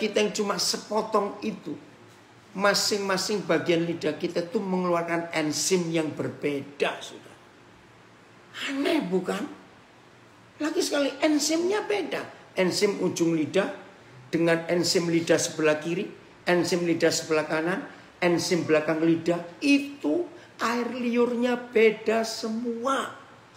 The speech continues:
Kagum nggak? Dan masing-masing enzim ini punya tugas yang berbeda-beda. Maka waktu kita ngunyah, waktu kita mau nelan,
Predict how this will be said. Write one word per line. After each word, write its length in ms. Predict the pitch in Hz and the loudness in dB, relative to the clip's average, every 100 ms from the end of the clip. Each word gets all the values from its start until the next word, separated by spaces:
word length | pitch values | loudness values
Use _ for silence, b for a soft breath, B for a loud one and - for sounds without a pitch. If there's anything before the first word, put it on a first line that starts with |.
| - - - - - - - - 175 180 | -20 -20 -20 -20 -20 -20 -20 -20 -18 -6
Kagum 1040 | 226 220 185 - - - 320 339 285 - | -2 -2 -2 -10 -18 2 4 6 4 -2
nggak? 180 | - - - - - - - - - - - - - - - - - | -8 -12 -20 -20 -20 -20 -20 -20 -20 -20 -20 -20 -20 -20 -20 -20 -4
Dan 560 | - 226 294 302 285 247 | 6 10 12 12 10 8
masing-masing 880 | 240 - 214 214 208 190 196 190 175 | 6 4 2 2 2 2 0 -2 0
enzim 440 | 175 165 170 165 | 0 2 2 2
ini 400 | 165 165 170 170 | 2 2 2 -2
punya 400 | - 160 160 156 151 - | -4 -6 -2 -2 -2 -4
tugas 560 | 156 - 143 143 - 147 | -6 -2 -2 -2 -4 -4
yang 160 | 135 117 | -6 -6
berbeda-beda. 1040 | 123 - 185 226 233 214 - 135 - - - - - - - - - - | -10 -6 -4 -2 -2 -4 -6 -12 -12 -18 -20 -20 -20 -20 -20 -20 -20 -8
Maka 240 | 143 147 156 | -2 -2 2
waktu 280 | 156 151 151 | 0 0 -4
kita 240 | 147 151 | -4 -2
ngunyah, 920 | 143 170 220 226 233 233 226 - - - | 0 2 2 4 4 2 -2 -8 -6 0
waktu 220 | 160 131 | 0 0
kita 280 | 131 156 165 165 | -6 -2 0 4
mau 160 | 165 | 4
nelan, 640 | 165 175 175 170 175 - | 4 4 4 4 0 -4